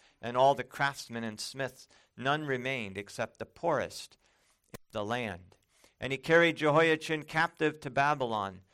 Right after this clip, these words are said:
The king's mother, the king's wives, his officers, and the mighty of the land he carried into captivity from Jerusalem to Babylon.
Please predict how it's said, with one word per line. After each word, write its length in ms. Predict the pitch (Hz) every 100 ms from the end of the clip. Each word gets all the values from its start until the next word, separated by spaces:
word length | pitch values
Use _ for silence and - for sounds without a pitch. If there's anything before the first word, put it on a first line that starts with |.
| _ -
The 80 |
king's 360 | 127 160 160 135
mother, 280 | 139 151 131
the 120 | 117
king's 420 | - 151 147 131
wives, 440 | 113 131 135 120 123
his 140 | 117
officers, 600 | 131 147 139 - 120 113
and 120 | 117
the 60 | 110
mighty 380 | 127 147 139 123
of 100 | 101
the 140 | 110
land 340 | 127 135 127
he 80 | 113
carried 400 | - 143 151 139
into 400 | 139 139 131 123
captivity 720 | 120 131 127 _ 147 147 117 113
from 280 | - 117
Jerusalem 640 | 104 127 143 - 120 110 101 -
to 80 |
Babylon. 640 | 107 127 131 113 101 98